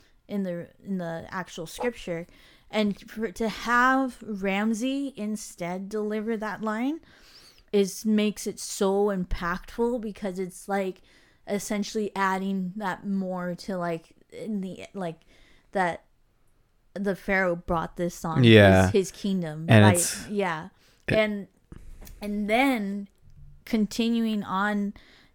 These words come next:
Speaker 1: that silence, the silence is actually broken, and, and it, the, the sound carries throughout the whole scene between Moses and Ramses. You hear the wailing in the background.
Speaker 2: Mm-hmm.
Speaker 1: And it's, like,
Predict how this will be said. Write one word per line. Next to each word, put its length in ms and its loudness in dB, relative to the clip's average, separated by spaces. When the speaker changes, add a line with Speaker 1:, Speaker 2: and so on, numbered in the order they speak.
Speaker 1:
that 260 2
silence, 600 0
the 120 -4
silence 500 0
is 160 -4
actually 460 -2
broken, 480 -4
and, 440 -12
and 360 -6
it, 320 -4
the, 240 -2
the 200 -6
sound 760 -4
carries 720 -6
throughout 440 -2
the 140 -6
whole 200 -6
scene 340 -6
between 400 -12
Moses 520 -8
and 140 -12
Ramses. 540 -10
You 140 -2
hear 300 4
the 140 -6
wailing 500 -6
in 100 -10
the 80 -10
background. 640 -10
Speaker 2:
Mm-hmm. 500 4
Speaker 1:
And 280 -2
it's, 280 -4
like, 300 -4